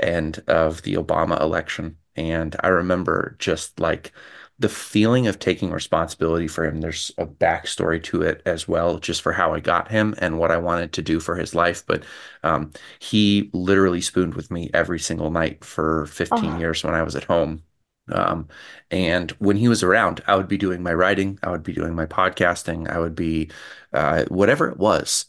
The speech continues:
Speaker 1: He was the one that I, I didn't speak verbally to him, but, like, there was, um,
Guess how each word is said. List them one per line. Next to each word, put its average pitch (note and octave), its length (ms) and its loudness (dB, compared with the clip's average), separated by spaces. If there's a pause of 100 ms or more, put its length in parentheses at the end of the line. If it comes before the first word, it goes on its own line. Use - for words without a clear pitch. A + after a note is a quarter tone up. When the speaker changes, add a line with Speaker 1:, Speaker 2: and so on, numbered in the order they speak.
(100)
Speaker 1:
He - 260 0
was B2+ 200 2
the G#2 80 0
one F2+ 260 -2
that E2+ 180 2
I, D#2+ 540 2
I G2 100 0
didn't C3 400 0
speak - 480 -2
verbally G2 640 0
to B2+ 120 -2
him, C3 260 4
but, G#2 180 2 (540)
like, F2 280 0 (160)
there G2 180 2
was, F#2 440 0
um, E2+ 360 2